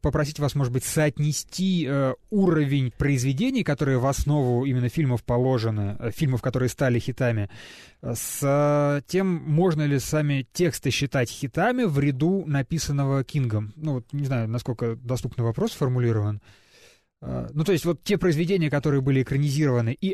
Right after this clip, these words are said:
экранизации, да, взлетели, несомненно, и сейчас повторно это все экранизируется. В ряду произведений Кинга это самые ценные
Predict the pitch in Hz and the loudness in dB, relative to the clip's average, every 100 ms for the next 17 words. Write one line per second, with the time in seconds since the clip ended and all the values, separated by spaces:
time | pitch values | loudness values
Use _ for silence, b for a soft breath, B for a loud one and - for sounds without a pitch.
0 | 135 - 127 135 127 135 113 120 107 120 | -2 0 0 2 2 2 0 -2 0 0
1 | 95 - 113 120 127 113 117 123 147 - | -2 -4 -2 2 2 2 2 2 0 -2
2 | 165 180 180 147 120 - - 120 107 - | -2 0 0 -2 -4 -6 -10 -6 -4 -6
3 | - 101 - 220 220 170 165 160 143 143 | -8 -6 -2 -2 -2 -4 -4 -4 -2 -2
4 | 147 143 143 131 127 - B B B - | -2 -2 -2 -2 -6 -10 B B B -2
5 | 127 147 175 165 160 156 175 214 135 - | 2 2 2 2 2 0 -2 0 -2 -2
6 | 156 117 117 - 135 156 147 143 - 214 | -2 0 0 -2 -2 0 0 -2 -2 -2
7 | 269 233 156 131 123 | 0 0 0 0 -4